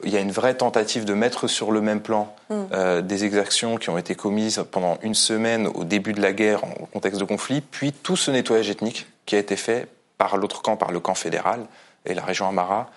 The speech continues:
Speaker 1: dans, euh, ben, presque l'année qui a suivi. Donc, euh,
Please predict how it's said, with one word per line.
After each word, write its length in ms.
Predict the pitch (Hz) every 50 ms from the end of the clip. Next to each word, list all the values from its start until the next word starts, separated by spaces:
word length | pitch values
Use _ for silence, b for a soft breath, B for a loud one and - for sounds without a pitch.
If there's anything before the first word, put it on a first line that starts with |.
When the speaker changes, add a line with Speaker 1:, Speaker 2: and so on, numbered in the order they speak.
| B B B -
Speaker 1:
dans, 360 | - 98 104 107 107 110 110 98
euh, 600 | 92 92 90 90 90 90 87 90 87 87 87 85
ben, 180 | 78 80 80 76
presque 340 | - - - 107 - - 107
l'année 320 | 95 92 90 98 107 113
qui 140 | - - -
a 60 | -
suivi. 360 | - - - 101 92 87 - B B B B B B B B B B _
Donc, 360 | 98 101 101 95 - - -
euh, 540 | 98 85 85 82 87 90 95 101 98 95 -